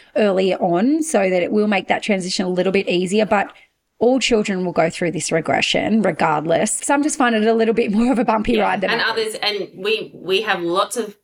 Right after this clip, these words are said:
Speaker 2: parents that are like, "What four-month regression?" Like, literally don't notice it. A lot of the
Speaker 1: Yeah.
Speaker 2: time that can be if they're co-sleeping or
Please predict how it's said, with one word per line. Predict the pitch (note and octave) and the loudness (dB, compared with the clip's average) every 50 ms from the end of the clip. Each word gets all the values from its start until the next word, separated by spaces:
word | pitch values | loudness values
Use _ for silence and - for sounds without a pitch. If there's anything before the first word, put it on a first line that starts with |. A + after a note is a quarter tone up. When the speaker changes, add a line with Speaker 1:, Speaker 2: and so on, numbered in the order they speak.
| _ _ | _ _
Speaker 2:
parents | - - F#3 G3+ G#3+ D#3+ C3+ - | -6 -2 0 0 0 -2 -4 -4
that | E3+ D#3+ | -4 -2
are | E3+ | 0
like, | D#3+ D#3+ D#3+ D#3 D#3 D#3 D#3 - _ _ _ _ _ _ _ _ _ | 0 2 0 0 0 -2 -6 -12 _ _ _ _ _ _ _ _ _
"What | _ A3+ C#4 - - | _ -2 -2 -2 -2
four-month | - - E3+ E3 E3+ D#3+ D3 - - | -4 -2 0 0 0 -2 -2 -4 -2
regression?" | D#3 D3+ D3+ D#3 D3+ D3+ - - D3 D3 C#3+ D3+ | -2 -2 0 0 -2 -2 -2 -4 -4 -2 -2 -2
Like, | D#3 E3 D#3+ | -2 -2 -2
literally | E3+ F3 F3+ E3 - - - F#3+ E3+ D#3+ D#3+ D#3 | 0 0 0 0 -2 -2 0 2 2 2 0 0
don't | D3+ D#3+ D3+ D3 D3 D3 D3 | 0 0 0 0 0 0 -2
notice | D#3 D#3+ C#3+ D3 D3 E3 F3 - - | -2 -2 0 0 0 0 -2 -2 -2
it. | G#3 A#3 G4+ F#4+ - - - - - - - - - - | -2 -2 0 -2 -2 -6 -8 -20 -20 -20 -20 -14 -4 0
A | - F#3+ | 0 2
lot | G#3 G#3+ A3 | 2 2 2
of | A3+ | 2
the | A3+ A3 | 0 0
Speaker 1:
Yeah. | - | 0
Speaker 2:
time | A3 G#3 F#3+ F#3 F#3 | 2 0 0 2 2
that | F3+ D#3+ - | 0 -2 -2
can | - F#3+ F#3 F3+ | -4 -4 -2 0
be | F3 F3 E3+ E3+ | 2 2 2 0
if | E3 - | 0 -2
they're | D#3 D3+ D3+ | -2 -2 -2
co-sleeping | D3+ A3+ G#3 G3+ G3 G3+ - G3 F3+ F3 F3 - F3+ E3+ E3 E3+ F3 E3+ | 0 0 -2 0 -2 -4 -2 0 0 0 0 0 -2 0 0 0 -2 -2
or | D#3 - D#3+ E3 D#3+ D#3+ D#3 D3+ D#3 D#3+ | -2 0 0 2 2 2 2 2 0 -2